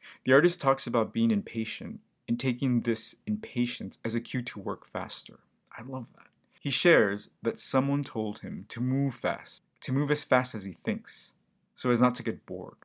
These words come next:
or let his ideas get stale. This is a powerful insight too, becoming prolific without the constraint of getting too precious. Fischl also talks about collage. He uses collage to arrive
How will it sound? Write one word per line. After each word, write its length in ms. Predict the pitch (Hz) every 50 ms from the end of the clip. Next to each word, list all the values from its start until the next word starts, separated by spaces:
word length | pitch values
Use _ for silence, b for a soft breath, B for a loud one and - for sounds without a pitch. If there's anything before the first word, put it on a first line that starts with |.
| _ -
or 80 | 120 117
let 160 | 120 123 123
his 100 | 123 113
ideas 400 | 120 113 107 110 110 113 107 -
get 160 | - 101 -
stale. 440 | - - - - 101 95 92 - - _ _ _ _ _ _ B B B B B B B _ -
This 200 | 117 139 165 180
is 100 | 175 165
a 60 | 147
powerful 680 | 110 - - - 120 120 117 - - 110 110 107 - - -
insight 500 | 110 107 117 117 - - 85 - - -
too, 260 | - - 98 92 - - _
becoming 400 | - 123 120 - 143 139 156 151
prolific 640 | - - - 120 110 120 135 - - - - _ - _ -
without 400 | 120 110 113 107 104 107 - - _ -
the 100 | - 120
constraint 600 | - - 117 113 - - - - 120 123 120 -
of 120 | 110 101 - _ -
getting 240 | 113 110 110 110 104
too 280 | 107 - - 113 101 -
precious. 600 | - - - - - - - - - - - - - B B B B B B
Fischl 440 | 170 175 - - 104 95 98 104 - -
also 360 | - 120 131 131 - - 139
talks 400 | 131 - - 117 95 - - -
about 240 | - 95 92 - _
collage. 680 | - - 92 85 78 - - - - _ - - - - B B B B B B B
He 80 | - 131
uses 280 | 143 156 156 180 175
collage 560 | - - 135 123 117 110 113 117 117 - -
to 80 | - 117
arrive 460 | 110 107 107 104 104 107 110 113 110